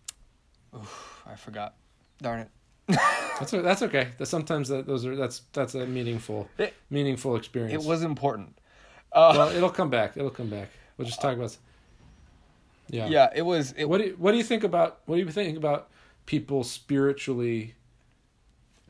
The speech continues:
Speaker 2: evolving?
Speaker 1: Ah.
Speaker 2: <laughs> See?
Speaker 1: I think that's where I was kinda going with it.
Speaker 2: Yeah.
Speaker 1: We,
Speaker 2: Yeah.
Speaker 1: we've, we've advanced so f-, we think we've advanced
Speaker 2: Right.
Speaker 1: so far.
Speaker 2: Right.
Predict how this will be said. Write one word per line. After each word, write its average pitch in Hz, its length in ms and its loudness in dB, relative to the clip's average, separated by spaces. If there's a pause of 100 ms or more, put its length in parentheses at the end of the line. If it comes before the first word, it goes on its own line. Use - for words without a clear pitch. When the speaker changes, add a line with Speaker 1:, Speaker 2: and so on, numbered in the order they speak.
(120)
Speaker 2:
evolving? 107 640 -2 (220)
Speaker 1:
Ah. 143 360 4 (800)
Speaker 2:
<laughs> - 360 -2
See? 220 460 0 (380)
Speaker 1:
I - 80 -18
think - 480 2
that's 135 260 2
where 139 160 6
I 120 60 8
was 120 180 0
kinda 120 320 -2
going 110 420 -2
with 90 200 -16
it. 82 240 -18
Speaker 2:
Yeah. 127 260 0 (380)
Speaker 1:
We, 156 160 4
Speaker 2:
Yeah. 170 100 2
Speaker 1:
we've, 160 380 -2
we've 151 220 0
advanced 151 540 4
so 160 460 4
f-, - 340 -8
we 165 140 2
think 262 320 6
we've 185 160 4
advanced 123 840 2 (420)
Speaker 2:
Right. 143 300 0 (180)
Speaker 1:
so 131 400 2
far. 92 560 2 (720)
Speaker 2:
Right. 120 260 0